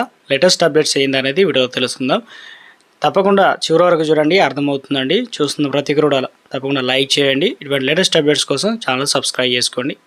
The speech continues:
వివరాలకు వెళ్ళిపోదామండి మనం. దేశంలో టూ వీలర్స్ అనేవి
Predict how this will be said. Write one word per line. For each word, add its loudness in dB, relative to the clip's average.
వివరాలకు 2
వెళ్ళిపోదామండి 0
మనం. -4
దేశంలో 4
టూ -4
వీలర్స్ 4
అనేవి 2